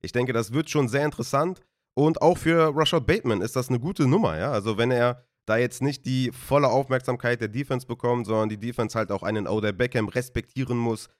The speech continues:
natürlich noch Mark Andrews respektieren muss, das ist schon sehr, sehr nice, ne? Natürlich hängt jetzt hier von Batemans Outlook oder von Mark Andrews Outlook sehr viel davon ab, was auf Quarterback passiert. Fair, absolut. Aber ich denke,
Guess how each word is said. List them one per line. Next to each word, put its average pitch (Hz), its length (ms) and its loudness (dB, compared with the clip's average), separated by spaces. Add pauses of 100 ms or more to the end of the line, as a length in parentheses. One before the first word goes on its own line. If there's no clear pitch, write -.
(120)
natürlich 123 300 0
noch 123 160 2
Mark 117 320 0
Andrews 131 340 2
respektieren 120 560 -4
muss, 117 260 -2 (340)
das - 240 -6
ist 202 240 -6
schon 160 260 0
sehr, 135 220 0
sehr 131 120 2
nice, 139 360 -2
ne? 120 180 -2 (260)
Natürlich 165 420 -2
hängt 151 160 0
jetzt 135 140 -4
hier 147 120 -4
von 120 220 0
Batemans 123 480 -2
Outlook 135 360 -2
oder 123 120 -2
von 113 180 -2
Mark 113 220 -2
Andrews 127 400 -2 (280)
Outlook 127 460 0
sehr 117 300 -6
viel 139 180 -4
davon 120 300 -2
ab, 135 180 -4
was 110 220 -2
auf 101 100 -6
Quarterback 156 380 -4
passiert. 143 340 -10 (240)
Fair, 151 340 -4
absolut. 120 520 -4 (340)
Aber 127 480 0 (160)
ich - 140 -8
denke, 120 400 0